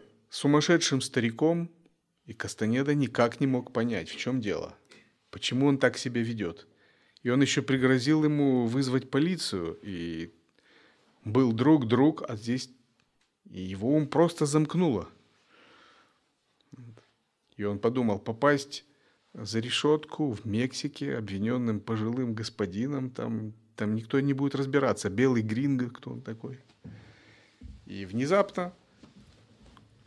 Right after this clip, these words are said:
его ум распахнулся, и внезапно он вошёл в состояние осознанности, где надо было действовать ясно, быстро и собрано.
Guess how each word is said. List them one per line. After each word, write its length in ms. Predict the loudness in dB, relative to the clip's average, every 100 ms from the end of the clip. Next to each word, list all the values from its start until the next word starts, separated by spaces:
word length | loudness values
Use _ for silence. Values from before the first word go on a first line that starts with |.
| _
его 280 | -2 4 6
ум 160 | 8 6
распахнулся, 800 | 2 0 2 4 4 2 -2 -4
и 200 | -2 0
внезапно 520 | 2 4 4 6 6
он 80 | 8
вошёл 300 | 6 8 6
в 60 | 6
состояние 600 | 2 6 10 10 10 6
осознанности, 580 | 8 8 10 4 2 0
где 180 | 6
надо 240 | 8 8 6
было 240 | 6 6
действовать 540 | 6 4 4 2 4 8
ясно, 480 | 8 8 6 2
быстро 480 | 6 6 6 2 0
и 40 | 2
собрано. 600 | 4 4 4 2 0